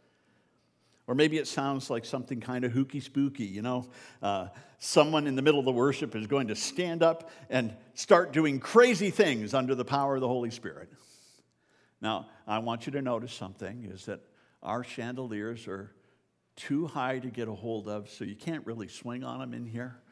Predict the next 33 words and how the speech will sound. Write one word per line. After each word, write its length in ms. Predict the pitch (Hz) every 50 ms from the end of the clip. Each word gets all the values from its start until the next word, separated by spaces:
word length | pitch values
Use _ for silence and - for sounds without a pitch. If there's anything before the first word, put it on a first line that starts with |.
| - - - - _ _ - - - - _
You 80 | - 117
know, 240 | 120 117 123 135 127 - _ -
just, 240 | - - - - _ _ _ _
just 200 | - 160 - -
telling 260 | - 156 147 127 120
you 80 | 98 90
that. 280 | 95 90 101 135 - - _ _ _ _ _ _ _ _ _ _ _ _ _ _ _ _ _ _ _ _ _ _ _ _ _ _ _ _ _ _ _ -
And 120 | 135 139 160
you 80 | 165
know, 140 | 165 165 151
God 260 | 120 151 151 160 160
is 140 | 147 117 -
not 260 | 135 139 143 101 -
gonna 140 | 127 120 113
make 320 | 113 117 117 117 113 -
you 120 | 113 110 101
do 220 | 90 113 110 104
something 500 | - - - 110 104 - 101 95 95 98 104
weird 300 | 117 120 120 113 104 104
against 440 | 107 107 110 110 107 101 - -
your 140 | 98 92 95
will 580 | 92 92 101 107 113 104 90 90 - - - - - _ _ _ _ _ _ _ _ _ _ _ _ _ _ _ _
just 260 | - 120 117 117 -
because 400 | - 113 110 - 120 107 107 -
you 80 | 101 101
surrendered 640 | - - - 107 95 107 110 113 107 104 104 95
your 160 | 101 92 92
will 440 | 92 90 110 113 107 92 87 90 95 - _ _ _ _ _ _ _
to 60 | -
Him. 360 | 87 92 117 113 95 - 107 - _ _ _ _ _ _ _ _ _ _ _ _ _ _ _ _ _ -
You 80 | 110
know, 160 | 117 120 123
like, 240 | 117 117 117 113 110